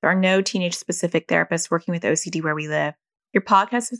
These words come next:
has been a lifeline for us to learn more about this disorder and how to manage it as parents. This also reached through cyberspace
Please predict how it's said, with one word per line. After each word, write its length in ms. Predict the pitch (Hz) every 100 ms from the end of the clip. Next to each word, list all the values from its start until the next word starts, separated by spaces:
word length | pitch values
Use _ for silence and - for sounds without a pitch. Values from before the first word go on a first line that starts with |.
| -
has 180 | 180
been 120 | - 185
a 60 |
lifeline 420 | 160 165 175 180
for 140 | 170 156
us 120 | 165
to 100 | -
learn 260 | 175 180 180
more 180 | 180 226
about 180 | 214
this 160 | - 175
disorder 580 | 185 - 170 165 165 - _ _
and 80 | 180
how 140 | 180 175
to 60 |
manage 360 | 170 160 165 170
it 80 | -
as 160 | 170
parents. 540 | - 165 156 143 - - _ _ _ _
This 120 | 185
also 320 | 147 202 233
reached 360 | 185 170 - -
through 140 | 175
cyberspace 800 | 170 185 208 202 - 202 196 -